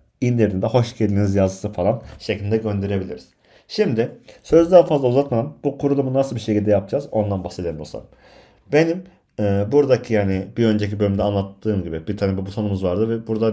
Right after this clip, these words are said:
notification gösteriyoruz. Bu no-, lokal notification'dı. Ben bunu uzaktan bir şekilde gönderebilmem için belli bir Firebase entegrasyonunu yapıp daha sonra buradan token alma işlemini gerçekleştireceğim. Bunu nasıl yapacağım diye soracak olursanız, Cloud Messaging kütüphanesi, yani bakın bu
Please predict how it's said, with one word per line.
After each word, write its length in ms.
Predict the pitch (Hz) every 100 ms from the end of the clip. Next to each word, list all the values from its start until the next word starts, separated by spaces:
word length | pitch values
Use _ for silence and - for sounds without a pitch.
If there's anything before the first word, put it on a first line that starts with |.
| 107 110
notification 540 | 104 - 110 101 101
gösteriyoruz. 460 | 92 - 90 - -
Bu 100 | 127
no-, 180 | 127 131 -
lokal 260 | 127 127 117
notification'dı. 720 | 95 - - 92 87 80 - - - - - -
Ben 200 | 170 180
bunu 180 | 135 117
uzaktan 520 | 120 127 131 180 147
bir 60 |
şekilde 420 | 131 113 110 101 92
gönderebilmem 640 | 98 98 113 131 139 143
için 240 | 131 78 - _ _ _ -
belli 320 | 123 143 156
bir 80 | 147
Firebase 600 | - 110 123 135 143 131
entegrasyonunu 680 | 113 101 117 123 123 139 139
yapıp 440 | 135 135 - -
daha 160 | 127 143
sonra 340 | 131 123 135
buradan 240 | 139 135 131
token 240 | 127 135
alma 360 | 127 113 120 117
işlemini 340 | - 110 113
gerçekleştireceğim. 720 | 104 98 - 95 78 - - - _ _ _ 165
Bunu 160 | 190
nasıl 260 | 190 170 113
yapacağım 320 | 90 - 101
diye 100 | 107
soracak 340 | - 127 127
olursanız, 380 | 147 143 113 - - _ - _ - 170
Cloud 240 | 180 165
Messaging 440 | 165 160 147 156
kütüphanesi, 520 | - - 127 113 104 95
yani 160 | 92
bakın 260 | 104 107 104
bu 240 | 101 95